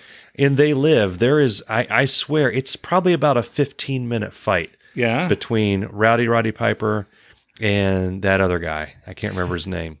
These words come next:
Speaker 2: John Cena.
Speaker 1: No, not John Cena.
Speaker 2: No,
Speaker 1: Oh,
Speaker 2: no.
Speaker 1: John,
Speaker 2: <laughs> John
Speaker 1: okay.
Speaker 2: Cena
Speaker 1: Yeah.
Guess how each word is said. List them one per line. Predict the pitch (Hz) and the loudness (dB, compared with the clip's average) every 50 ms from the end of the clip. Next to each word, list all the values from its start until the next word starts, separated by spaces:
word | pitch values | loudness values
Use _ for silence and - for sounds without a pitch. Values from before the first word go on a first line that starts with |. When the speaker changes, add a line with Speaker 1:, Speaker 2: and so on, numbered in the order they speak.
| _ _ _ _ | _ _ _ _
Speaker 2:
John | - - 165 175 185 190 202 190 | -6 -2 0 0 2 2 2 0
Cena. | 170 - - - 208 190 170 147 120 90 - - - - | 0 0 0 0 2 0 0 0 -2 -4 -8 -12 -12 -8
Speaker 1:
No, | 113 117 120 120 117 117 | -4 -2 -2 -2 -2 -4
not | 117 123 110 101 | -4 -6 -6 -6
John | 110 104 101 95 | -8 -8 -8 -10
Cena. | - - 95 87 85 147 | -10 -12 -12 -8 -4 0
Speaker 2:
No, | 135 | 2
Speaker 1:
Oh, | 151 180 185 175 151 131 117 | 4 4 6 4 4 2 2
Speaker 2:
no. | 107 | 2
Speaker 1:
John, | - 165 156 151 139 | 2 4 4 4 4
Speaker 2:
<laughs> | - 233 190 139 | 2 0 0 2
John | - 135 202 | 2 2 4
Speaker 1:
okay. | - - 135 120 113 | 4 4 4 2 2
Speaker 2:
Cena | - - - - 202 208 190 147 127 123 131 | 0 -2 0 2 2 2 2 2 2 2 2
Speaker 1:
Yeah. | 131 127 113 104 | 2 2 2 0